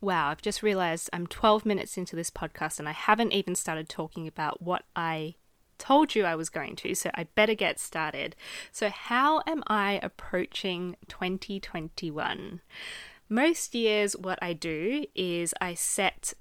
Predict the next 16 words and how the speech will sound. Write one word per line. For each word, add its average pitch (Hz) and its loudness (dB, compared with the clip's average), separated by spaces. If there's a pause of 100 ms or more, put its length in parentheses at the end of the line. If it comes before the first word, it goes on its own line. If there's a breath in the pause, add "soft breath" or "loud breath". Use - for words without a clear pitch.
(100)
New 185 -2
Year's 214 2
resolutions. 202 -2
So 170 -2
I'll 170 2
do 277 2
a 330 4
little 302 2
bit 254 2
of 220 -2
journaling 170 0
on 170 -4
the 160 -6
thirty-first 185 -2
of 196 -14
December. 156 -2